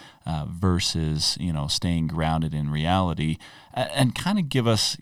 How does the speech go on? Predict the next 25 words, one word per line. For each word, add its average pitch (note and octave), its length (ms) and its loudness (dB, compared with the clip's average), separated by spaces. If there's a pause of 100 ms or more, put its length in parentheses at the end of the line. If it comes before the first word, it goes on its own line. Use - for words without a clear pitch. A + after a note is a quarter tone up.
give F3 140 2
us E3 140 4
a C#3 40 0
little A2 280 2
bit F#2+ 200 0
of E2+ 320 -2 (140)
the - 220 -4
takeaway. E2 840 0
What, G#2+ 560 2
uh, F#2 460 0
you F2+ 100 0
know, E2 160 0
wh-, F#2+ 220 -4
what A#2+ 200 6
are D3 60 6
some A2 300 0
action F#2 360 4
steps, D#2 360 0
some E2+ 120 -2
takeaways E2 760 -2
that - 180 -2
our F2 120 2
listeners E2+ 440 0
can D#2+ 180 -4
have D2+ 460 -2